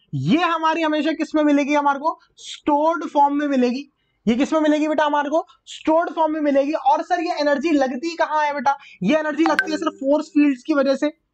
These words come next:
force fields की वजह से। सर force fields क्या होती है? जैसे आप लोगों ने देखा होगा gravitational field के अंदर भी एक potential energy होती है,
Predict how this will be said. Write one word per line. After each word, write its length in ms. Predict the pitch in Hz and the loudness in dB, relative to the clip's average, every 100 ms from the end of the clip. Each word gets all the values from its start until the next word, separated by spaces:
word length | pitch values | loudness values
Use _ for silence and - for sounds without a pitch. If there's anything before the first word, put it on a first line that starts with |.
| _ _ _ _ _ _ _ _ - | _ _ _ _ _ _ _ _ 0
force 280 | 269 294 - | 2 2 -2
fields 340 | 277 285 247 | 2 2 2
की 80 | 302 | 0
वजह 180 | 269 269 | 0 0
से। 140 | 285 | 0
सर 140 | 349 | -2
force 380 | 349 320 339 302 | 0 2 2 2
fields 340 | 320 330 320 - | 2 2 0 0
क्या 120 | 339 | 0
होती 300 | 302 262 285 | 0 -2 -2
है? 120 | 320 _ - 233 | -4 _ -16 -6
जैसे 320 | 160 294 302 381 | 0 0 2 0
आप 200 | 349 330 | 0 -2
लोगों 220 | 330 330 | -4 -2
ने 80 | 330 | 0
देखा 220 | 320 302 | 0 0
होगा 200 | 294 320 | 2 0
gravitational 880 | 220 262 277 285 320 311 - 330 339 | 0 0 0 0 0 -2 0 0 0
field 280 | 311 311 285 | 0 -2 -2
के 120 | 320 | -2
अंदर 400 | 277 262 294 294 | -2 0 -2 0
भी 120 | 285 | -2
एक 120 | 311 285 | -4 -2
potential 440 | 262 269 240 294 | 0 0 -2 -2
energy 280 | 277 277 277 | 0 0 -2
होती 260 | 269 269 | -2 0
है, 120 | 277 | -2